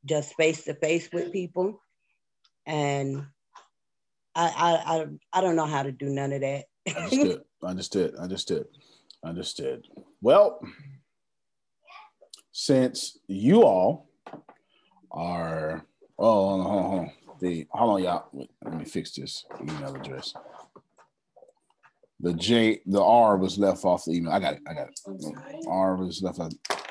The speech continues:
Speaker 2: off the email address. All right, now, since you are doing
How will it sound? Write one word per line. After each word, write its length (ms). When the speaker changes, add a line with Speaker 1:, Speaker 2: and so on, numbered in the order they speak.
Speaker 2:
off 160
the 80
email 260
address. 360
All 80
right, 140
now, 380
since 460
you 180
are 240
doing 720